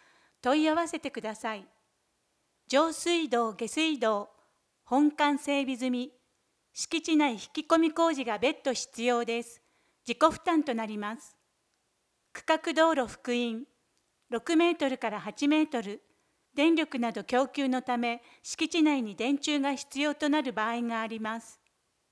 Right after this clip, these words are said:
一、土地面積二百二十平米、約六十六坪、価格五百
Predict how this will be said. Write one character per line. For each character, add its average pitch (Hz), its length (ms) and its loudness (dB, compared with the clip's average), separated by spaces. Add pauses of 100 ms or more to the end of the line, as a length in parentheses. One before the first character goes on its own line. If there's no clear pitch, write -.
(440)
一、 269 500 -6 (380)
土 247 100 -2
地 302 180 0
面 311 200 4
積 240 480 -10
二 226 160 -4
百 294 220 -2
二 277 140 2
十 277 140 -2
平 285 360 0
米、 196 360 -8 (460)
約 285 300 -2
六 208 260 -6
十 262 200 -2
六 240 220 -4
坪、 202 360 -10 (600)
価 240 100 -2
格 254 460 -2 (260)
五 233 120 0
百 285 300 0